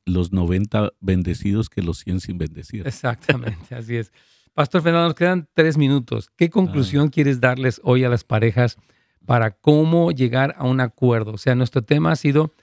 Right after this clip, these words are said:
Speaker 2: aprendiendo a estar de acuerdo. ¿Cuál sería tu conclusión para dejar esto que los hermanos, como dicen en inglés, you, they take away that, que se lo lleven con ellos?
Speaker 1: Sí, pastor, una de las cosas que podría decirles es, tenemos una gran responsabilidad.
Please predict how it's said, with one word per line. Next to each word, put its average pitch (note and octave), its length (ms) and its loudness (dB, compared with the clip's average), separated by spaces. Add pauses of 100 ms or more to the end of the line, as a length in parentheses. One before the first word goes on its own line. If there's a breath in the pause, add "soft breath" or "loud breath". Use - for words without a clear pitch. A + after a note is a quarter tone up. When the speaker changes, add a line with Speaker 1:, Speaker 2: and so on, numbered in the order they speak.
(160)
Speaker 2:
aprendiendo C3+ 680 0
a - 20 0
estar C3+ 260 -2
de B2 80 0
acuerdo. A2+ 440 2
¿Cuál E3+ 200 2
sería D#3 240 2
tu D3 120 -6
conclusión A#2+ 680 2
para A2 320 0 (320)
dejar B2+ 340 2
esto C3 240 -2
que A#2+ 100 -6
los G#2 100 -6
hermanos, A2+ 400 -2 (340)
como B2 160 -12
dicen A#2+ 240 -6
en C3 160 -8
inglés, A2 220 -4
you, B2 120 -6 (140)
they B2 180 -2
take C#3+ 340 -2
away A#2+ 260 -2
that, G#2+ 140 -12
que - 100 -20
se B2+ 120 -2
lo A#2 100 4
lleven C3+ 360 2
con A2+ 160 -4
ellos? G2+ 360 -16 (320)
Speaker 1:
Sí, - 60 -6
pastor, G#2+ 320 0
una A#2+ 180 2
de B2 40 0
las G2 180 0
cosas G#2 320 -2
que - 160 -4
podría F#2+ 340 0
decirles F#2 460 -2
es, - 160 -8
tenemos A#2 640 0
una G2+ 220 0
gran F2+ 260 -2
responsabilidad. E2 840 -8